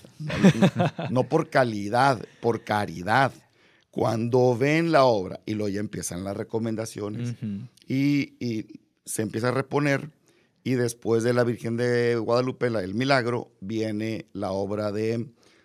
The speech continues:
Speaker 1: San Martín, eh, San, de Francesco.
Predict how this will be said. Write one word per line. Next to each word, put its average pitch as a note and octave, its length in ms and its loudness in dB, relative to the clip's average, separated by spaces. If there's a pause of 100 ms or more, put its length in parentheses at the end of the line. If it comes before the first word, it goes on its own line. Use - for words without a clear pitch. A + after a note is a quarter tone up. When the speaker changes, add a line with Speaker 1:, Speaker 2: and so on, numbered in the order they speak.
(120)
Speaker 1:
San G2+ 340 -8
Martín, - 540 -14 (180)
eh, G#2+ 160 -4
San, G#2 300 -6
de A2 140 -2
Francesco. - 720 -8